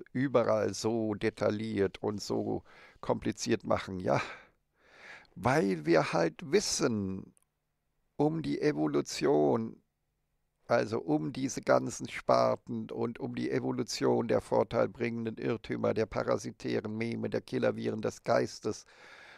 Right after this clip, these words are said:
weil wir eben seit Weltrat und Next Scientists for Future darum wissen. Wir wissen, dass es diese Negativevolution gibt und dass überall unsere Gesellschaft, wir alle durchmanipuliert sind von den vorteilbringenden Irrtümern,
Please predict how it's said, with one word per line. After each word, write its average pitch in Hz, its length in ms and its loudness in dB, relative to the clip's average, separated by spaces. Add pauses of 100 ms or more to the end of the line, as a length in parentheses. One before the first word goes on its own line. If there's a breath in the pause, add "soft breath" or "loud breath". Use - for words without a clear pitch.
(140 loud breath)
weil 156 360 6
wir 165 200 2
eben 143 240 -2
seit - 480 2
Weltrat 69 640 4
und 65 200 -2
Next - 340 -4
Scientists 131 580 2
for 131 140 -4
Future 131 400 -4
darum 120 600 2
wissen. 113 540 0 (100)
Wir 117 260 -2
wissen, 156 500 -2
dass 123 260 0
es - 160 -8
diese 120 260 -4
Negativevolution 113 1600 -2
gibt - 340 -2 (680 loud breath)
und 131 200 -2
dass 147 240 2
überall 165 580 2
unsere 135 380 -2
Gesellschaft, 131 840 0
wir 117 180 0 (100)
alle 156 260 2
durchmanipuliert 131 1080 -2
sind 123 260 -4
von 110 180 -4
den 104 160 -2
vorteilbringenden 131 1120 0
Irrtümern, 131 760 -2